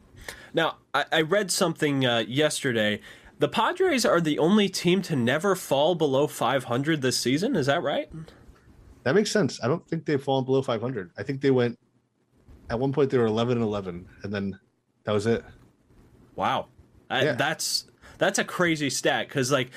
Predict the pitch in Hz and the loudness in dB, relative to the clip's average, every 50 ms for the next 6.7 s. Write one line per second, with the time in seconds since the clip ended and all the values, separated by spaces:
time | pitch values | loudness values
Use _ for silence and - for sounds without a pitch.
0 | - - - - 151 175 180 180 180 139 165 151 147 151 156 147 143 135 120 127 | -18 -16 -2 0 2 4 4 4 4 4 2 2 2 0 -2 -2 -2 -2 0 2
1 | 151 175 196 180 156 139 127 131 147 170 196 220 208 220 220 185 - - 180 175 | 2 2 4 4 2 2 2 2 2 4 2 2 2 2 0 0 0 -2 -2 -2
2 | 165 156 143 139 - - 165 165 147 135 127 113 117 - - 139 143 143 151 143 | 0 -2 -2 -2 0 2 2 4 4 2 0 -2 -2 -6 -2 0 0 0 2 0
3 | 131 131 - - - - 104 107 113 120 131 143 147 143 135 - 151 131 127 127 | 0 -2 -4 -10 -10 -4 -2 0 0 0 0 0 0 0 0 0 0 0 0 0
4 | 110 104 - - - - 208 143 - 165 127 - 165 127 110 107 110 113 131 151 | 2 4 4 4 4 4 2 2 2 2 0 2 2 2 2 2 2 2 2 0
5 | - - 160 151 135 - 151 - 147 131 - 135 123 117 - 110 110 110 104 95 | -2 -2 -4 -2 -2 0 0 0 -2 0 0 -2 -2 0 -2 -4 -2 -2 -2 -2
6 | - 104 98 - 101 101 98 101 95 - - 95 95 95 | -4 -6 -6 -4 -6 -6 -6 -6 -8 -6 -6 -8 -8 -10